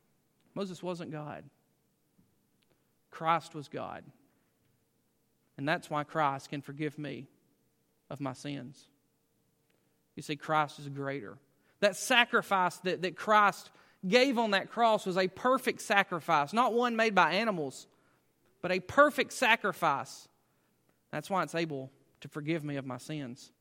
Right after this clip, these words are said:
Hopefully, everyone in this room would agree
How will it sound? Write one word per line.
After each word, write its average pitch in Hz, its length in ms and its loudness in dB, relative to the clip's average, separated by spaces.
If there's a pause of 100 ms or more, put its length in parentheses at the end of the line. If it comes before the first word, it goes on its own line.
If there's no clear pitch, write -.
(3000)
Hopefully, 196 680 2 (760)
everyone 233 520 2
in 202 80 -2
this 196 180 -6
room 190 260 0
would 170 120 0
agree 147 520 -4